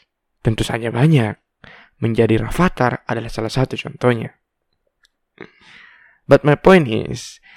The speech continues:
setiap orang punya kriteria dan standarnya dalam mencari pasangan.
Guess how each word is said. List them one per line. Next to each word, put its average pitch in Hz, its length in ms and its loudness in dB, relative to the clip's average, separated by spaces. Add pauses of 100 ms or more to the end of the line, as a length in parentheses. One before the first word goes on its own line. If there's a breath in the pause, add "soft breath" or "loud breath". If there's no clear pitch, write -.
(200 soft breath)
setiap 170 400 0
orang 175 240 4
punya 170 240 2
kriteria 139 520 2
dan 127 160 2
standarnya 123 680 0
dalam 113 240 4
mencari 117 380 0
pasangan. 113 600 -2